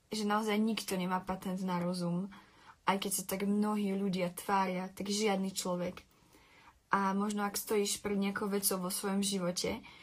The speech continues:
a cítiš, že to máš urobiť, ale zdá sa ti, že na to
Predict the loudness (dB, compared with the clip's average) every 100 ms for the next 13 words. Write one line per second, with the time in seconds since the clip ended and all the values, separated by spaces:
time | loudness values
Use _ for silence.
0 | -20 -4 6 6 6 2 2 2 2 0
1 | -2 -2 -2 -4 -4 0 2 2 0 -2
2 | -2 4 4 4 2 0 -4 -16 -14 -4
3 | 4 4 4 2 0 0 0 0 0 0
4 | -2 -2 -2 -2